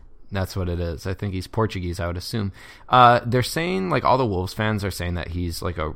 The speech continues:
really good attacking player. He's listed as a defender in the game, and he'll play in one of those wing spots. But part of me is nervous to take a risk with a player who hasn't played very many minutes this year. Um, so, also, Johnny's gonna be back in about five, five weeks, which is, like,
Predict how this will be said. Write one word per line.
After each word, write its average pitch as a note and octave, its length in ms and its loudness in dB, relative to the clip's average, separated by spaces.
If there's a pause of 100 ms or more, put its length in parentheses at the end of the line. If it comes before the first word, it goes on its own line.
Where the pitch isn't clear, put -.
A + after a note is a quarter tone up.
really A2 420 2
good F#2+ 220 0
attacking E2+ 460 -2
player. G2+ 520 2 (340)
He's F#2+ 160 -2
listed G2 260 0
as F2 100 -2
a G#2 40 -10
defender F#2 320 -2
in F2 100 -2
the D#2+ 60 -6
game, F#2 300 -4
and F#2 80 -2
he'll F2+ 100 -2
play G2 300 -4
in G2 80 0
one F2+ 160 -2
of E2 60 -2
those D2+ 180 -6
wing F#2+ 260 -2
spots. C#3+ 440 -2 (320)
But B2 100 0
part C#3+ 200 4
of D3+ 40 0
me E3 80 -2
is C#3 100 -4
nervous G#2 320 2
to A2+ 80 -4
take F#2+ 200 -2
a E2+ 80 2
risk E2 440 -2
with F#2+ 120 -4
a - 40 -4
player E2+ 380 -4
who E2+ 120 -4
hasn't F2+ 300 -4
played F2 280 -2
very F#2 160 -2
many E2+ 180 -2
minutes E2 380 -6
this - 240 -4
year. D3+ 240 -2 (580)
Um, F2 400 0
so, F#2+ 440 0
also, C#3 300 2
Johnny's A#2 380 4
gonna A2+ 140 -2
be F#2+ 100 0
back E2 320 -2
in G2 60 -2
about E2+ 200 -2
five, F2+ 340 0 (240)
five F#2 300 -2
weeks, E2+ 280 -8
which G2+ 160 -4
is, G2 320 0
like, E2+ 240 -4